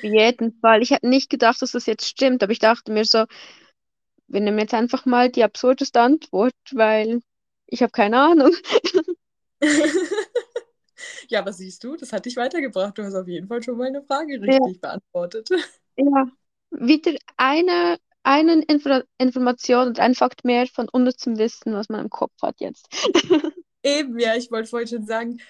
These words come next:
Speaker 2: wenn du nichts gewinnst, dann hast du auf jeden Fall unnötige Fakten, äh, gewonnen. <laughs> Ja,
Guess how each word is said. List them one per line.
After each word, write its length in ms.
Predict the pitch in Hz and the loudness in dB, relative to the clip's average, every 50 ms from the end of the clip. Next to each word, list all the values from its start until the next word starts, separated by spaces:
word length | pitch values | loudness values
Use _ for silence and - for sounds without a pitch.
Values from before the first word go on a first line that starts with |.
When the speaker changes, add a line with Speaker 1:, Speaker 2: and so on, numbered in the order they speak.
| _ _ _ | _ _ _
Speaker 2:
wenn 260 | 196 185 208 220 226 | -6 -4 -4 -4 -4
du 120 | 226 233 | -6 -6
nichts 340 | 214 233 247 247 - - - | -4 -4 -4 -6 -8 -14 -10
gewinnst, 600 | - 247 226 240 254 247 254 269 262 - - _ | -10 -8 -4 -2 -2 -2 -2 -4 -6 -12 -10 _
dann 160 | - 180 190 202 | -4 -4 -4 -4
hast 180 | 220 220 - | -8 -8 -8
du 60 | - 190 | -10 -10
auf 60 | 208 | -8
jeden 260 | 196 208 214 220 214 | -8 -8 -6 -6 -6
Fall 420 | 214 - - 196 190 196 190 190 170 | -8 -6 -6 -4 -4 -4 -4 -6 -6
unnötige 720 | _ 214 202 208 208 202 202 196 185 - 202 185 170 185 180 | _ -8 -6 -6 -6 -6 -6 -8 -8 -10 -12 -10 -10 -12 -12
Fakten, 580 | _ - 165 165 _ - _ - 160 156 156 151 | _ -14 -14 -14 _ -20 _ -18 -18 -16 -18 -16
äh, 220 | - - 151 151 | -14 -14 -14 -10
gewonnen. 480 | 156 165 165 175 196 147 160 160 156 202 | -8 -8 -6 -6 -8 -10 -8 -8 -2 0
<laughs> 400 | 269 247 302 285 330 339 285 349 339 339 - 381 - _ 403 _ _ _ _ _ _ _ _ _ _ _ _ _ - - 466 440 440 - - - _ _ | 2 4 4 4 4 0 0 -2 -4 -4 -6 -10 -10 _ -20 _ _ _ _ _ _ _ _ _ _ _ _ _ -12 -10 -10 -10 -12 -14 -16 -20 _ _
Ja, 520 | - 226 226 214 202 196 180 175 185 233 | -12 -10 -8 -8 -8 -8 -8 -10 -14 -18